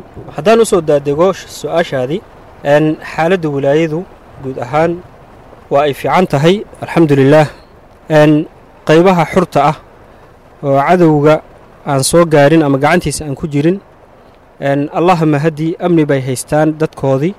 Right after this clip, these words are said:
oo cadaalad bay haystaan, oo dacway haystaan, oo diin bay haystaan, oo horumar adduunye iyo horumar aakhira intaba way haystaan. Bixamdillaahi, xaalka guud waa sida.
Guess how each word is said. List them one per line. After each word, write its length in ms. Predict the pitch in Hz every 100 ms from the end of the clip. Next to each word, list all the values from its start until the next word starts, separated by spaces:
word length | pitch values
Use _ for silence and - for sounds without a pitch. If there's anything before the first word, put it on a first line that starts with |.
| - - _ _ _ _ _ -
oo 500 | 139 139 139 143 156 _ _ -
cadaalad 420 | 151 151 165 180
bay 140 | 160 143
haystaan, 480 | 139 127 - 156 165
oo 140 | 151 139
dacway 460 | 139 175 147 143
haystaan, 540 | 135 135 127 - 156 165 180 _ _ _ _ _ -
oo 80 | 131
diin 260 | 135 185
bay 160 | 165 143
haystaan, 420 | 135 131 - 156 156
oo 120 | 147
horumar 360 | 123 135 151 175
adduunye 420 | 165 139 143 165 165
iyo 120 | 139
horumar 300 | 135 151 165
aakhira 340 | 151 - 139
intaba 280 | 156 147 143
way 160 | 147 156
haystaan. 420 | 139 127 147 170 196 _ - _ - _ _
Bixamdillaahi, 600 | - 147 170 156 156 143
xaalka 300 | 131 165 156
guud 180 | 147 156
waa 160 | 143 131
sida. 240 | 147 123